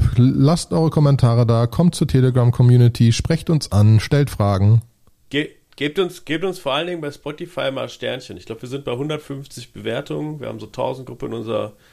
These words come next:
Speaker 2: tausend Leute in unserer Telegram-Gruppe. Wir sehen eigentlich auch immer, dass so tausend Leute dann auch relativ steadily
Speaker 1: Ja.
Speaker 2: hören, so in der ersten Woche. Ich glaub, im Longtail sogar noch mehr, aber tausend eigentlich auch mal recht zügig. Also da, da könnte noch
Speaker 1: Genau.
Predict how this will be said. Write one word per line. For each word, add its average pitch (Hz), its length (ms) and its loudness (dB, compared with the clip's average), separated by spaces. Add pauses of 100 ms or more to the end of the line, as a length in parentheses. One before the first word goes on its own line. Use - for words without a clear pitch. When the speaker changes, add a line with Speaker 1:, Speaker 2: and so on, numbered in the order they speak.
(160)
Speaker 2:
tausend 135 300 -4
Leute 147 240 -2
in 131 60 -8
unserer 113 180 -10
Telegram-Gruppe. 110 880 -10
Wir 110 120 -12
sehen 127 240 -2
eigentlich 147 200 -6
auch 131 120 -8
immer, 139 180 -4
dass 123 160 -8
so 120 260 -10 (720)
tausend 156 340 -2
Leute 170 240 -2
dann 120 160 -6
auch 113 160 -8
relativ 156 580 -8 (520)
steadily 160 920 -4
Speaker 1:
Ja. 143 40 -16 (100)
Speaker 2:
hören, 104 440 -4
so 101 100 -12
in 98 60 -12
der 92 120 -12
ersten 101 320 -14
Woche. 95 300 -12
Ich - 80 -20
glaub, 127 200 -6
im 127 120 -10
Longtail 151 440 -8
sogar 135 200 -10
noch 120 160 -8
mehr, 160 420 -2
aber 117 260 -4
tausend 147 380 -4
eigentlich 139 220 -6
auch 123 100 -6
mal 131 100 -4
recht 123 240 -10
zügig. 147 420 -10 (260)
Also 101 200 -6
da, 104 280 0 (160)
da 85 120 -12 (100)
könnte 107 300 0
noch 120 60 -4 (120)
Speaker 1:
Genau. - 60 6